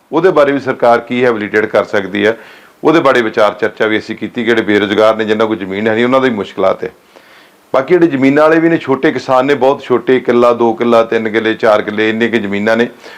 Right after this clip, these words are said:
ਔਰ ਉਹਨਾਂ ਦਾ ਵੀ ਗੁਜ਼ਾਰਾ ਬਹੁਤ ਮੁਸ਼ਕਿਲ ਹੈ। ਕਰਜ਼ੇ ਦੇ ਲੋਕ ਨੇ, ਕਰਜ਼ੇ ਦੀਆਂ ਕਿਸ਼ਤਾਂ ਜਿਹੜੀਆਂ ਨੇ,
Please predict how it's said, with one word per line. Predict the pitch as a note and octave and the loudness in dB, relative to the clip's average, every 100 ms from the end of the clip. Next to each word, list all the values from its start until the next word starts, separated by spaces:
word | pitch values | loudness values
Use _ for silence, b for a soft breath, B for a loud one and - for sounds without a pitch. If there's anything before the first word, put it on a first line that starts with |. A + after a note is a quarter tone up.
| B B2+ | B 0
ਔਰ | |
ਉਹਨਾਂ | C#3+ E3 | 2 2
ਦਾ | E3+ | 2
ਵੀ | E3 | 2
ਗੁਜ਼ਾਰਾ | C#3 A#2+ B2 | 2 2 2
ਬਹੁਤ | A2+ A#2+ B2 | 2 -2 -2
ਮੁਸ਼ਕਿਲ | A#2 F#2+ - A2 | -6 -8 -4 0
ਹੈ। | A#2 A2+ | 0 0
ਕਰਜ਼ੇ | - A#2 A2+ A#2 | -2 -2 0 2
ਦੇ | B2 | 2
ਲੋਕ | G#2 G#2+ A#2+ | 2 0 0
ਨੇ, | A#2+ | -2
ਕਰਜ਼ੇ | A#2 G#2+ A#2 | -2 0 0
ਦੀਆਂ | A2+ A#2+ | 0 0
ਕਿਸ਼ਤਾਂ | G#2+ - A#2+ A2+ - B B - | -2 -2 0 0 -4 B B -4
ਜਿਹੜੀਆਂ | A#2+ B2+ | 2 2
ਨੇ, | B2 A#2 A#2+ | 4 2 0